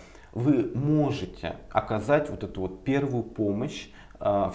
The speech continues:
ситуации насилия для своих родственников, друзей, знакомых, подруг, коллег.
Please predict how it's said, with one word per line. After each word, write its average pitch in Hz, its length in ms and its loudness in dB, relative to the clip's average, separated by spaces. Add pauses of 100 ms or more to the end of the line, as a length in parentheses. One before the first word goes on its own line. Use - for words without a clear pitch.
ситуации 113 560 2
насилия 135 920 0
для 107 280 -2
своих 110 520 -4
родственников, 110 920 -4
друзей, 113 540 0
знакомых, 110 680 -4
подруг, 104 480 -4
коллег. 95 520 -2